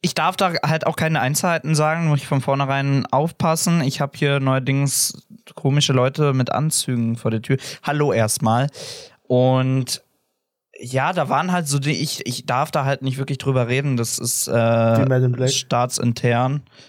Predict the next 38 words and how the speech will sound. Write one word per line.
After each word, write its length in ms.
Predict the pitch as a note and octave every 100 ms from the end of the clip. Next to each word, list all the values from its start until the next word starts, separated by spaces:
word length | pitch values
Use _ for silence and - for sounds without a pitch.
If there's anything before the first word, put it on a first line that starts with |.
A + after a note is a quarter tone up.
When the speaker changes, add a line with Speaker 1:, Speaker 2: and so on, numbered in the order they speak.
| _ _ -
Speaker 2:
Das 180 | C3
waren 160 | C3+ C3
die 60 | C3
Men 160 | B2+
in 60 | B2
Speaker 1:
Schlimmer. 180 | A#2+ B2
Speaker 2:
Black. 200 | G#2+ G#2 - - - - _ _ _ -
Speaker 1:
Schlimmer. 540 | - C3+ B2+ A2 G#2 - _
Speaker 2:
Mit 180 | C3+ C3
ihren 240 | C3 C3
Seppern. 380 | B2+ C3+ C3+ B2+ - - -
Speaker 1:
Ja, 100 | A#2+
die 160 | B2+
wollten 220 | B2 B2+
mich 160 | D3 A#2+
erst 180 | - A#2+
bli-, 240 | A#2+ B2+ -
blitzdingsen 1040 | A#2+ B2+ E3+ - F3 G3+ G3+ G3+ G3+ G#3
und 420 | - D#3 D#3+ D#3+ -
dann, 420 | C3+ C#3+ D#3 D3
dann 220 | D3 D3
ging's 320 | C#3+ D#3+ - E3+
halt 120 | D3+
schon 200 | D#3 D3
los. 500 | E3+ F#3+ C3 G#2 -
Also, 560 | A2+ A#2+ B2+ B2+ C3 B2 - - _ - -
die 80 | B2
meinten, 580 | B2 C3+ - D3+ D#3 C3+
ich 120 | -
soll 280 | C#3 C3 C3
Brotdose, 920 | C3 B2 D#3 D#3+ D3+ D3 D3+ D3+ D3
soll 260 | C3+ C3+ C3
ich 120 | -
vergessen 640 | B2+ A#2 B2 - F3+ F3+
und 340 | D3+ C3+ C3 - _ _ _ _ _ _
lieber 240 | B2+ B2
YouTube 440 | A#2+ B2+ - F3+ F3
durchziehen. 760 | F3 F3 - - F3+ F#3